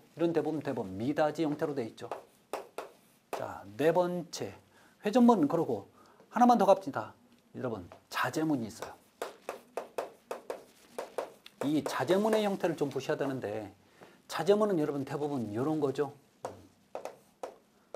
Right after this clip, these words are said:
자, 두 짝짜리를 그려볼까요? 쌍자재문이 되는 건데 문이 이렇게 열리는 거죠. 즉 여닫이는 내가 원하는 한쪽 방향으로밖에 안 열리지만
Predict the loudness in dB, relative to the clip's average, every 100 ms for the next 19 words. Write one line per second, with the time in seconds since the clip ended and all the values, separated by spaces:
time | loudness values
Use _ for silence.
0 | -18 -20 -12 -6 -6 -8 -12 -4 4 6
1 | 6 6 4 2 2 0 2 -2 -2 -8
2 | -14 -18 _ -12 -8 0 0 2 0 0
3 | 0 0 0 -2 -6 -6 -8 -10 _ -10
4 | -10 _ _ -14 -4 -2 0 0 0 0
5 | 0 2 2 0 -4 -8 -12 -20 _ _
6 | _ _ -14 -8 -8 -10 -20 _ _ _
7 | _ _ _ 0 2 2 -8 -20 -2 6
8 | 10 12 10 6 4 6 8 8 10 8
9 | 8 4 0 0 0 2 2 0 0 0
10 | 2 2 0 -2 -2 -2 0 0 0 0
11 | -4 -6